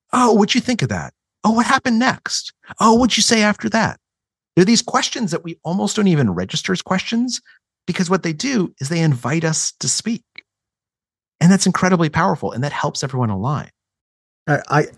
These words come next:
Speaker 2: I, this reminds me of something from, uh, hostage negotiators. Like, just now, you were like, "I, I, here's a, I will do, I will use this as an example," but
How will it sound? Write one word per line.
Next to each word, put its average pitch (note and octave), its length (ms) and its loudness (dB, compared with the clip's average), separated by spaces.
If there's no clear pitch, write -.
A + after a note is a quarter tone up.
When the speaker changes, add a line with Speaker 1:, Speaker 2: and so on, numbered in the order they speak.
Speaker 2:
I, B2 60 4
this A#2 220 -2
reminds B2+ 340 6
me C#3 100 8
of B2 100 4
something A2 260 2
from, G2+ 240 0
uh, F2 300 -2
hostage B2 520 -2
negotiators. F2+ 560 -6
Like, A2 80 -4
just C#3+ 200 -2
now, G#2 360 0
you G#2 120 -4
were G2+ 80 0
like, F#2 200 -4
"I, A2 220 -10
I, B2 80 0
here's B2 380 0
a, C#3+ 120 2
I A#2 80 0
will B2+ 120 2
do, B2+ 120 0
I - 40 -4
will B2+ 80 2
use B2+ 240 2
this B2+ 140 -2
as G#2+ 120 -6
an - 20 -6
example," F#2+ 600 -4
but A2+ 220 -2